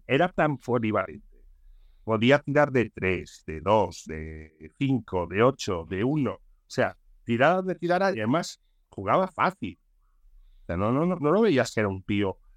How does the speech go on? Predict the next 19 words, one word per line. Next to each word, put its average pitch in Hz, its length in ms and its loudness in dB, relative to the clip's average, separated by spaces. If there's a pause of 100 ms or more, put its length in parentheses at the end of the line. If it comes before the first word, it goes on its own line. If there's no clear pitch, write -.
(140)
atlético 95 520 0
que 95 80 -2
se 95 160 -8
montaba 87 460 0
y 90 80 -6
unos - 300 -12
tiros, 98 400 0
unos, 95 280 -2
unos 92 240 -4
contra, 82 260 -10
bueno, 120 300 0
ah, 120 200 0
fácil. - 380 -4 (540)
Si - 80 -16
le 80 80 -8
dabas 147 260 4
medio 151 160 2
metro, 165 220 0
tiraba. 110 360 0